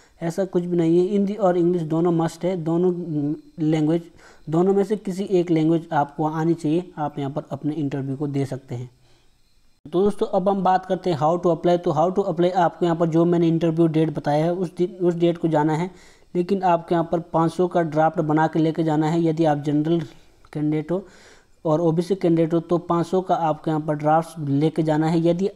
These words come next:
आप एक्समैन सर्विस हो और एससी एसटी कैंडिडेट कम्युनिटी से बिलोंग करते हो तो आपके यहाँ पर कोई भी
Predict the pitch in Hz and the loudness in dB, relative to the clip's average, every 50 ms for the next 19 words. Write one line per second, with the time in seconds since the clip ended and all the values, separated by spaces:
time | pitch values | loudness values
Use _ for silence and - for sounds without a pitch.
0 | - 175 160 151 - - 165 160 - - 190 185 185 190 185 - 175 165 165 170 | -2 -2 -2 -2 -2 -2 -4 -4 -4 -2 0 0 0 0 0 0 0 2 2 2
1 | 170 165 - 170 170 185 - - - - - - - - - - 160 170 180 196 | 0 0 0 -2 -4 -4 -4 -10 -20 -20 -20 -20 -20 -20 -8 -6 -6 -2 0 0
2 | 170 - - 190 185 185 196 185 - 190 175 175 165 160 170 175 170 170 - 170 | 0 2 2 0 0 0 -4 -4 0 0 2 4 4 4 2 0 0 0 0 2
3 | 160 165 165 165 175 175 170 175 160 160 160 160 160 156 - 156 151 - 165 156 | 4 4 4 2 2 0 0 0 0 2 2 2 0 0 -2 -4 -4 -4 -6 -2
4 | - 185 196 202 175 156 - - - 165 160 151 - 165 156 - - 165 170 170 | -2 -2 0 0 -2 -2 -2 -2 -2 -2 -2 -2 -4 -6 -6 -4 0 2 4 4
5 | 165 147 156 170 180 | 4 4 2 -2 -2